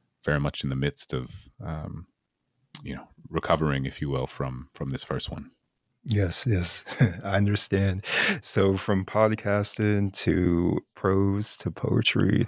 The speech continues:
Speaker 2: the three Ps. <laughs>
Speaker 1: Indeed.
Speaker 2: So, Clint, it was such an honor to have you on the show.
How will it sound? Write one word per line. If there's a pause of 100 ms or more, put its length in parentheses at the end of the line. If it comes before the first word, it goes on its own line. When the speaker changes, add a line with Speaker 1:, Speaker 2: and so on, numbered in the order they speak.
Speaker 2:
the
three
Ps. (180)
<laughs>
Speaker 1:
Indeed. (1300)
Speaker 2:
So,
Clint,
it
was
such
an
honor
to
have
you
on
the
show.